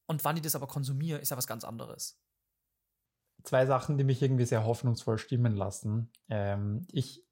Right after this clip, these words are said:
Speaker 2: also selbiges Ding, ich versuch's dann immer zu verstehen. Äh, ähm, ich lese grad ein Buch von Jane Goodall, ähm, das heißt The Book of Hope.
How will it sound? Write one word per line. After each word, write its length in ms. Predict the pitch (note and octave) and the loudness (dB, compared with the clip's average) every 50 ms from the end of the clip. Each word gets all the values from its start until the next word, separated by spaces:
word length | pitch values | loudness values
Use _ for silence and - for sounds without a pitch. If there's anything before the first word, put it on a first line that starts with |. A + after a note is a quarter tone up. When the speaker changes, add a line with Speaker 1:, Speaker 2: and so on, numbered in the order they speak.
| _ _ _ _ _ _ _ _ _ _ _ _ _ _ | _ _ _ _ _ _ _ _ _ _ _ _ _ _
Speaker 2:
also 260 | - C#3 C3+ C3+ - - - | -4 -4 -4 -4 -8 -12 -4
selbiges 480 | - - D#3 D3+ D3 D3+ D3+ D3 - | 0 0 2 2 4 4 2 2 4
Ding, 260 | - F3 D#3 D#3+ D#3 D#3+ | 4 4 4 4 4 2
ich 160 | E3 C#3+ - | 0 -2 0
versuch's 260 | - C3+ C3+ C3+ A#2+ | 0 0 0 2 2
dann 120 | - C#3+ B2+ | 2 4 6
immer 180 | B2+ A#2+ A#2+ | 6 4 4
zu 100 | - A#2 | 2 0
verstehen. 600 | G#2 A2+ A2 - - E3+ E3+ F3+ F#3 F3+ F3 - | -4 -4 -4 -2 -2 2 2 4 4 4 2 0
Äh, 520 | - C#3+ B2+ B2+ C3 B2 C#3 C#3+ A#2+ A#2+ B2 | -2 0 0 0 0 0 0 0 0 0 0
ähm, 180 | A#2+ B2+ C#3 F3+ | 0 -2 -2 -2
ich 160 | C3+ A#2+ - | -2 0 2
lese 240 | C3 B2+ C3 B2+ - | 2 2 2 0 0
grad 160 | - C3+ B2 | 0 2 2
ein 140 | B2 A#2 - | 2 2 2
Buch 280 | C3+ C3+ C#3 C#3+ C3 | 2 2 2 2 0
von 320 | - - - C3+ A#2+ A#2+ A#2+ | -2 -2 -2 0 2 2 2
Jane 240 | - B2 A#2 A#2 A#2 | 2 2 4 4 4
Goodall, 500 | - C3+ C3 A#2 A#2+ A#2+ B2+ C#3 D3+ D3+ - - - - - - - - _ _ | 4 4 4 4 6 4 4 4 2 0 -4 -12 -20 -20 -20 -20 -20 -20 _ _
ähm, 360 | - A#2 G#2+ G#2+ G#2+ G#2+ G#2+ | -2 0 2 2 2 2 0
das 140 | G#2+ G#2+ - | -2 -2 -2
heißt 160 | A#2 A2+ - | -2 -2 -2
The 60 | - A2 | -4 -4
Book 220 | - B2 A2+ - | -2 -2 0 0
of 220 | A2+ - - - | -2 -4 -4 -2
Hope. 320 | - A2+ A2 A2 A2 - | 0 0 2 0 0 -2